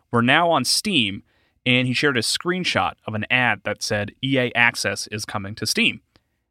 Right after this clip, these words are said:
E A Access is E A's subscription service that is currently available on Xbox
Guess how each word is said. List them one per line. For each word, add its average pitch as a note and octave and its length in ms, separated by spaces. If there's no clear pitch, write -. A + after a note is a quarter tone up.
E F#3 140
A D#3+ 120
Access C#3+ 540
is A2+ 480
E A2+ 160
A's A#2+ 300
subscription - 640
service - 380
that - 180
is A#2+ 120
currently A#2+ 520
available G#2 480
on A2 240
Xbox C3 500